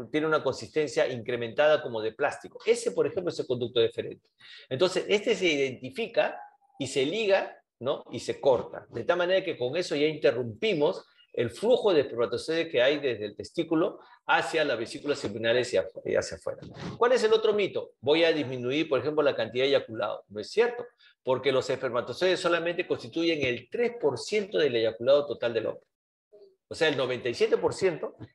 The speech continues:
es la secreción de vesículas seminales y de la próstata.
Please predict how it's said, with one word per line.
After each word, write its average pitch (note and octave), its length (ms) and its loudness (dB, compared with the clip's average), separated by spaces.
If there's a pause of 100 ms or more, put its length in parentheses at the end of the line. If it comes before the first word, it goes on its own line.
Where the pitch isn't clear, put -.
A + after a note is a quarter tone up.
es D#3+ 380 2 (560)
la - 100 2
secreción A#2+ 460 -4
de D3 80 6
vesículas F#3+ 440 0
seminales E3 640 0
y B2 140 -6
de A2+ 100 0
la A2+ 160 -4
próstata. - 520 0